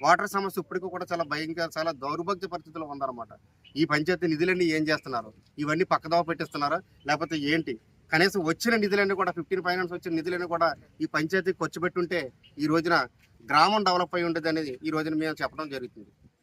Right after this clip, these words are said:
ఇంకో విషయం ఏంటంటే, ఈ పారిశుద్ధ కార్యక్రమం అయితే మాత్రం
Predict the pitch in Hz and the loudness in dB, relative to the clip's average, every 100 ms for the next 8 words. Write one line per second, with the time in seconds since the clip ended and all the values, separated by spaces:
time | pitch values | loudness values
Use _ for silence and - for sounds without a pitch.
0 | _ 147 202 202 - 185 170 175 190 254 | _ -2 0 0 0 0 2 0 -2 -8
1 | - - 147 - 143 202 208 190 196 175 | -14 -8 -4 6 6 6 2 -2 4 4
2 | 175 175 175 170 156 165 156 175 | 4 0 -2 -2 -2 -6 -6 -6